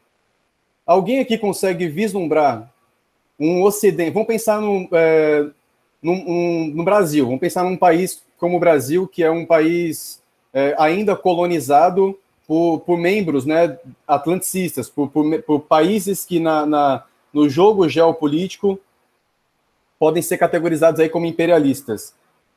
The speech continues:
Alguém consegue imaginar <laughs> o consumo de cinema no Brasil, um consumo de cinema no Brasil,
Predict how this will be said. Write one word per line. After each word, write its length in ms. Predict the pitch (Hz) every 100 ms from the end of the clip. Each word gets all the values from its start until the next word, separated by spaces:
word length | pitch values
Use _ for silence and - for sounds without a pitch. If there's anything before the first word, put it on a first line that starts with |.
| _ _
Alguém 260 | 160 214
consegue 440 | 240 220 214 190 - _ _ _ _
imaginar 800 | 170 202 202 165 175 151 135 113 - _ _ _ _ _ _ _ _ _ _ _ _ _ _ -
<laughs> 80 | 135 - 147 - - - -
o 100 | 151
consumo 880 | 202 202 - - 196 151 113 104 _ _ _ _ _ _ _ _
de 200 | 120 180
cinema 800 | - - 220 185 170 147 117 117
no 160 | 156
Brasil, 680 | 175 170 139 127 139 113 104 - _ _ _ _ _ _ _ _
um 140 | 147
consumo 500 | 151 180 - 214 226
de 140 | 190 190
cinema 460 | - 185 170 170
no 100 | 160
Brasil, 640 | 156 151 131 123 131 110